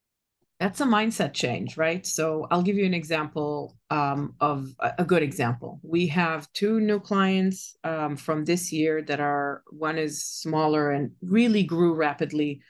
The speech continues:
and the other one, um, has been in the industry for, you know, fifteen, twenty years,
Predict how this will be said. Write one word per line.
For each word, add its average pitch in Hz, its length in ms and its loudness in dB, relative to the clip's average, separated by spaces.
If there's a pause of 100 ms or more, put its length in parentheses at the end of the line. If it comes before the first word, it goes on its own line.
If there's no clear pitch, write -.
(340)
and 160 120 -2
the 165 160 2
other 170 140 2
one, 156 560 0
um, 147 420 -2 (180)
has 160 160 0
been 165 160 2
in 160 100 2
the 147 140 0
industry 147 480 -2
for, 143 400 -2
you 143 140 -2
know, 143 80 -4
fifteen, 170 440 -2
twenty 160 320 -2
years, 147 520 2